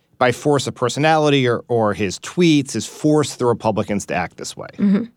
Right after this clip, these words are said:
Speaker 1: And that's not, they're not responding. Maybe individually they respond on a day-to-day basis from a fear of a Trump tweet, but what is
Speaker 2: Mm-hmm.
Speaker 1: driving their politics is the incentives of their strategy, and tho-, that will still exist the day after Trump is gone. And I think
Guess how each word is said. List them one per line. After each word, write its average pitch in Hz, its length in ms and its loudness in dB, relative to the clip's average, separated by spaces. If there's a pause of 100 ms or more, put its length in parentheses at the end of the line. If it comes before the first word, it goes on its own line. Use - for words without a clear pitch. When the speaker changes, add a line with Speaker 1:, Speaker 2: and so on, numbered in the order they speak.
Speaker 1:
And 127 180 2
that's 143 240 0
not, 117 460 0
they're 147 280 2
not 156 180 2
responding. 107 840 -2 (760)
Maybe 180 240 2
individually 160 560 4
they 113 80 2
respond 107 380 0
on 104 60 0
a - 40 0
day-to-day 101 260 2
basis 104 280 0
from 107 140 -2
a 92 40 -6
fear 113 180 -2
of 107 80 0
a 120 60 2
Trump 131 240 -2
tweet, 139 240 0
but 110 100 0
what 110 140 2
is 98 80 4
Speaker 2:
Mm-hmm. 101 80 2 (120)
Speaker 1:
driving 127 520 2
their 95 160 -2
politics 131 760 -2 (380)
is 117 180 0
the 123 120 2
incentives 110 540 0
of 95 120 0
their 92 100 -4
strategy, 117 640 0
and 117 160 2
tho-, 117 280 2
that 120 220 0
will 123 140 0
still 104 260 -2
exist 92 580 -6 (120)
the 104 100 -4
day 95 200 0
after 90 260 -2
Trump 92 200 -6
is - 140 -10
gone. - 360 -10
And 117 100 -2
I 117 80 2
think 120 300 0